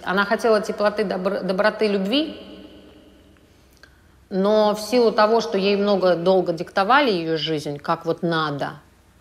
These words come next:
она совершенно запуталась. По моему личному мнению, у нее даже выбор иногда падал, может быть, не на тех, кого она хотела на самом деле. С этой стороны она для меня закрыта. И мне очень хочется раскрыть, потому что она безумно нежный человек,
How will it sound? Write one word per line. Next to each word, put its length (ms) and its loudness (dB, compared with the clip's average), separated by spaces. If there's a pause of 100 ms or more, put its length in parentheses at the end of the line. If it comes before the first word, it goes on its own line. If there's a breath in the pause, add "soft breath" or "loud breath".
(200 soft breath)
она 360 0
совершенно 460 -4
запуталась. 680 -6 (520 loud breath)
По 80 -2
моему 280 2
личному 400 -2
мнению, 360 -4
у 40 -2
нее 120 0
даже 200 0
выбор 300 4
иногда 320 -2
падал, 360 0
может 240 -6
быть, 140 -6
не 60 -4
на 120 -4
тех, 180 -4
кого 200 -6
она 120 -6
хотела 420 -6
на 180 -10
самом 400 -12
деле. 160 -12 (400)
С 140 -8
этой 200 4
стороны 440 -2
она 160 -2
для 140 -2
меня 260 -2
закрыта. 560 -6 (360 loud breath)
И 120 -2
мне 160 4
очень 340 2
хочется 340 -4
раскрыть, 300 -4
потому 120 -12
что 100 -6
она 160 0
безумно 420 0
нежный 520 2
человек, 520 -4